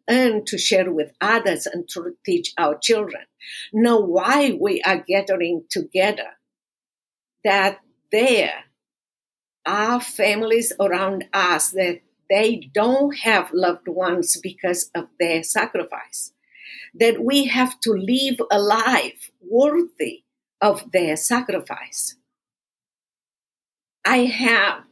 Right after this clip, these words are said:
three special messages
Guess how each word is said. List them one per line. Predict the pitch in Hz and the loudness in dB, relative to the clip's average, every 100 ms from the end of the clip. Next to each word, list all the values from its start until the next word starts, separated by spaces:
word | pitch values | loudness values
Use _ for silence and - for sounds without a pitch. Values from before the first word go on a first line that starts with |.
| _ _ _ _ _ - | _ _ _ _ _ -6
three | 233 254 262 262 254 233 - _ | -2 2 2 2 0 -2 -6 _
special | - - - 240 262 226 208 | -2 -2 2 2 2 -2 -2
messages | 185 139 - 151 - 131 - - | -2 0 -2 -4 -6 -12 -10 -10